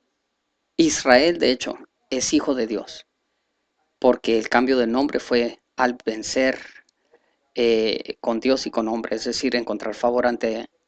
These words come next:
Dios y el hombre. Se le dio la promesa y luego, eh, y luego se le confirmó. Dos testigos. Hay verdad.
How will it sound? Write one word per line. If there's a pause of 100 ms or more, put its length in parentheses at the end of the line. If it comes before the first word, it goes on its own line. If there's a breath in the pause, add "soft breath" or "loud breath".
(140)
Dios
y
el
hombre.
Se
le
dio
la
promesa (1040)
y
luego, (600)
eh,
y
luego
se
le
confirmó. (1400)
Dos
testigos. (1400)
Hay
verdad.